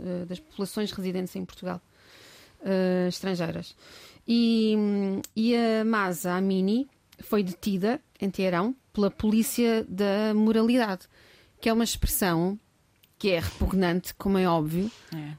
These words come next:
Speaker 1: mas que nos deixa a pensar, não é? O, o que é moralidade?
Speaker 2: Hum.
Speaker 1: E porquê é que a moralidade tem a ver com roupa? Ahm, e, eh, porquê é que é, é necessário que continuem a morrer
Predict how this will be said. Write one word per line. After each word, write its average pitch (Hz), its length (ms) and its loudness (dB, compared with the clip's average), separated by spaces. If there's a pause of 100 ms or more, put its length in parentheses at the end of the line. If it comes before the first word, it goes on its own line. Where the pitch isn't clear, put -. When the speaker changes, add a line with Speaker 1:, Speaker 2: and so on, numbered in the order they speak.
Speaker 1:
mas 196 300 -2
que 214 380 2
nos 220 260 2
deixa 208 240 -2
a 220 40 -2
pensar, 247 440 0
não 196 100 2
é? 170 80 2
O, 175 100 0 (140)
o 214 80 -6
que - 200 -2
é 240 60 4
moralidade? 190 680 0 (520)
Speaker 2:
Hum. 143 120 -10
Speaker 1:
E - 60 0
porquê 220 240 0
é 240 40 0
que 240 140 -4
a 226 40 2
moralidade 220 680 0
tem 196 320 2
a - 20 2
ver 185 260 0
com 185 360 0
roupa? 202 560 -2 (600)
Ahm, 185 1080 0 (720)
e, 226 560 2 (340)
eh, 220 180 2
porquê - 400 -2
é 262 40 0
que 233 560 2 (180)
é, 165 220 -4
é 220 40 2
necessário 190 600 2
que - 120 -18
continuem 220 720 2
a 214 100 0
morrer 202 580 0